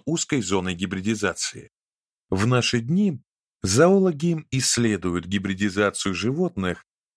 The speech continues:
используя самые современные генетические методы. Анализ геномов позволяет напрямую вычислять потомков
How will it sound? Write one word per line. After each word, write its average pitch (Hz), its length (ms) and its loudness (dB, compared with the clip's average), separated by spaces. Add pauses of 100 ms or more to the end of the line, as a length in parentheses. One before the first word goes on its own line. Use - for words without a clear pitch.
используя 156 760 2
самые 110 480 0
современные 143 800 -2
генетические 110 840 -4
методы. 73 480 -6 (880)
Анализ 131 520 4
геномов 139 680 0 (300)
позволяет 175 560 4
напрямую 151 640 0
вычислять 107 560 -2
потомков 170 680 0